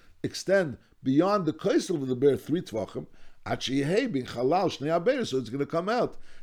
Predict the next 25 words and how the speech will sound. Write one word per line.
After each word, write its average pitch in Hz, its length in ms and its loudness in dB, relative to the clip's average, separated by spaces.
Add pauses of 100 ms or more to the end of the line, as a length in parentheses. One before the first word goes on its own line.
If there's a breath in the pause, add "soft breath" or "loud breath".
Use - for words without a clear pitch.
that 127 100 0
between 180 460 0
the 139 120 4
hole, 175 480 8
the 110 120 -4
two 196 200 0
holes, 185 300 6
the 123 100 0
hole 160 340 2 (300 loud breath)
which 143 240 0
is 127 220 2
right 156 240 0
next 170 260 -2
to 165 100 2
the 143 100 4
border, 110 440 -2 (400 soft breath)
and 123 140 0
the 123 100 6
new 220 260 4
hole 143 240 6
that's 110 220 2
being 120 280 -4
built 151 340 2
by 131 120 -2
Shimon, 220 520 -2